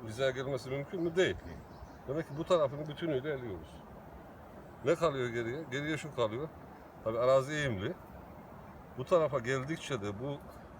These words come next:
Speaker 1: bu taş şöyle bir istikamete düştü abi. Şimdi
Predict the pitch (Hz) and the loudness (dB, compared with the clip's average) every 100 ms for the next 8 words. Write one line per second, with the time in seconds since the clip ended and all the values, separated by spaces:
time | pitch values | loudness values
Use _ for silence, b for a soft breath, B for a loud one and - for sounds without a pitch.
0 | 117 156 - 127 127 - - - - - | -6 -4 0 4 4 2 -6 -12 -14 -16
1 | - - - - - - - - - - | -16 -16 -16 -16 -14 -16 -16 -16 -16 -16
2 | - - 147 151 147 131 123 - 123 120 | -14 -8 -4 -2 -2 -4 -6 -8 2 2
3 | 117 113 117 98 - 90 80 - 127 | 4 0 -4 -4 -4 -6 -6 -6 -6